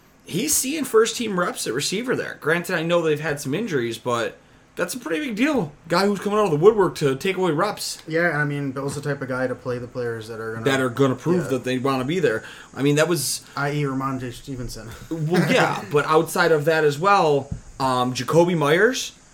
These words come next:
Speaker 1: who everybody saw them go out and, and N'Keal Harry's coming back out as a first-round pick, and he's looking good again. And they went out and got Kendrick Bourne and, um, Nelson Agholor.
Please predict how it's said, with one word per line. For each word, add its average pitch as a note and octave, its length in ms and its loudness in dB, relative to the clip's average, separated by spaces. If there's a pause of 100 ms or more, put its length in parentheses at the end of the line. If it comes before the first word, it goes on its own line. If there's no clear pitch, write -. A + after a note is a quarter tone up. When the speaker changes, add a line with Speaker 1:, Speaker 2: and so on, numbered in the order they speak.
(160)
Speaker 1:
who D#3+ 160 8
everybody F3+ 420 6
saw F3 300 2
them E3 220 -2
go D#3+ 140 8
out D#3 300 4
and, C3 460 -2
and C3+ 140 -4
N'Keal B2+ 260 -4
Harry's E3 340 2
coming D3+ 220 -2
back D3 240 4
out C#3 160 2
as C3 100 -6
a C3 40 -10
first-round C3 480 -2
pick, C3 180 -4
and A#2+ 80 -10
he's C#3+ 280 -4
looking B2+ 280 -4
good C#3 140 4
again. B2+ 420 -2 (300)
And B2+ 280 -2
they B2+ 80 2
went C3+ 220 -2
out C3 100 -2
and B2+ 80 -8
got B2+ 200 -2
Kendrick C#3+ 420 -2
Bourne C#3 400 2 (400)
and, B2+ 340 0
um, A2 800 -2 (920)
Nelson D3 420 2
Agholor. B2+ 560 2